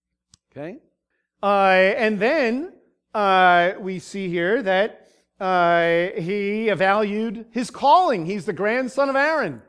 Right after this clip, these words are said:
If somebody was gonna do something, evidently he's the one who's called to do it. He is, uh, of the priesthood. Uh,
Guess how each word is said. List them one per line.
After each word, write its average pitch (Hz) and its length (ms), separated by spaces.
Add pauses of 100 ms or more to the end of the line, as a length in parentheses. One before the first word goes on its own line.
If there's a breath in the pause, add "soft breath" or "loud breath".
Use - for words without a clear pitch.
(640)
If 196 120
somebody 254 340
was 254 160
gonna 262 200
do 302 240
something, 285 580 (920)
evidently 247 520
he's 240 220
the 254 80
one 254 140
who's 277 160
called 269 340
to 285 80
do 339 200
it. 294 80
He 208 300
is, 220 400
uh, 214 300
of 233 260
the 247 120
priesthood. 247 680
Uh, 156 200